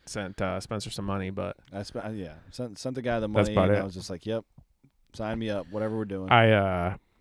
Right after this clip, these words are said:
Speaker 1: I'm just now starting to figure out, like, what weekend we're talking about. It's, like, a couple weeks from now.
Speaker 2: <laughs> It's like, uh,
Speaker 1: I had
Speaker 2: two
Speaker 1: the conversation with Katie. So
Speaker 2: it's two
Speaker 1: Memorial
Speaker 2: weeks
Speaker 1: Day
Speaker 2: from,
Speaker 1: weekend.
Speaker 2: it's two weeks from tomorrow.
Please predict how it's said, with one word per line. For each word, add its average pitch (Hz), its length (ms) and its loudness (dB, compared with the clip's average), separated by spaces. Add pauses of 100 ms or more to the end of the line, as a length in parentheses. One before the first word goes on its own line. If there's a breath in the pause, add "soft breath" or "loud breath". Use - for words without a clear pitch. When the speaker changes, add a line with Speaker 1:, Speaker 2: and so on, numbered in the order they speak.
Speaker 1:
I'm 104 140 0
just 117 260 4
now 110 180 6
starting 87 260 0
to - 40 -16
figure 98 200 -2
out, 85 120 0
like, 90 140 -6
what 98 200 -2
weekend 95 340 -6
we're 98 80 -6
talking 104 280 -6
about. 104 200 -4
It's, - 100 -8
like, 104 120 -4
a 104 40 -6
couple 104 260 0
weeks 98 220 -4
from 110 120 -6
now. 107 280 -2
Speaker 2:
<laughs> - 360 -20
It's - 120 -18
like, 117 240 -8
uh, 113 40 -4
Speaker 1:
I 95 460 -12
had 127 80 -4
Speaker 2:
two - 80 -6
Speaker 1:
the 131 40 0
conversation 113 460 4
with - 100 -4
Katie. 110 240 4
So 135 140 10
Speaker 2:
it's 127 80 6
two 135 80 10
Speaker 1:
Memorial 160 400 12
Speaker 2:
weeks 113 140 6
Speaker 1:
Day 95 40 -2
Speaker 2:
from, - 160 2
Speaker 1:
weekend. 95 180 -6
Speaker 2:
it's 87 100 -6
two 147 80 0
weeks 131 140 -2
from 120 140 -8
tomorrow. 90 460 -12